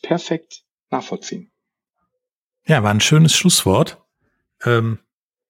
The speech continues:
Speaker 2: denn darauf wollte ich hinaus. Es hat mir echt Spaß gemacht, war super interessant. Ähm,
Speaker 1: Ja, danke.
Speaker 2: vielleicht haben wir hier ja gerade über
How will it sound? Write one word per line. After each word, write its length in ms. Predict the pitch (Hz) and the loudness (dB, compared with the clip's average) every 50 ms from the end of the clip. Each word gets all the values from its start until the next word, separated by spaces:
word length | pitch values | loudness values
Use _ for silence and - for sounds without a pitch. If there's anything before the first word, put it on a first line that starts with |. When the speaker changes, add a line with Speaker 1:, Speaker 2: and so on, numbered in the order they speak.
| _ _ - | _ _ -4
Speaker 2:
denn 100 | 120 123 | 0 0
darauf 300 | 123 120 120 117 117 110 | 2 2 2 0 0 2
wollte 160 | 120 120 120 | 2 0 0
ich 80 | 117 - | 0 -2
hinaus. 300 | 120 107 113 151 143 - | 0 0 0 0 -2 -2
Es 180 | - - - | -6 -4 -4
hat 140 | 131 - - | -4 0 0
mir 200 | 139 131 - - | -2 -2 -2 -2
echt 200 | - 139 139 - | -2 -2 -2 -2
Spaß 340 | - - - 135 151 147 - | -6 -4 -4 -4 -2 -4 -2
gemacht, 320 | - 160 160 151 - - | 0 0 0 0 0 0
war 100 | 135 127 | 0 0
super 480 | 113 113 117 120 127 160 165 - - 175 | 0 0 0 2 0 0 0 2 0 2
interessant. 680 | 170 151 - - 147 127 - - 123 123 175 226 - - - - - - - - - - - _ _ _ _ _ _ _ _ _ - | 2 2 0 0 -2 -2 0 2 4 4 4 2 2 -6 -20 -20 -20 -20 -20 -20 -20 -20 -20 _ _ _ _ _ _ _ _ _ -2
Ähm, 360 | 131 131 131 127 123 127 120 - | 0 2 4 4 2 2 0 -2
Speaker 1:
Ja, 140 | 135 127 - | -4 -6 -2
danke. 360 | - 110 127 - - - - - - - - | -4 -4 -4 -4 -12 -14 -10 -12 -12 -10 -10
Speaker 2:
vielleicht 360 | - - 127 139 143 - - | -6 -2 0 0 0 2 0
haben 120 | 151 156 | 0 2
wir 80 | 151 147 | 2 2
hier 160 | 139 139 143 147 | 2 2 2 0
ja 60 | 139 | 0
gerade 280 | 123 127 127 131 - 131 | 2 0 0 -2 -2 -6
über 300 | 117 117 120 117 110 | -6 -4 -2 -2 -2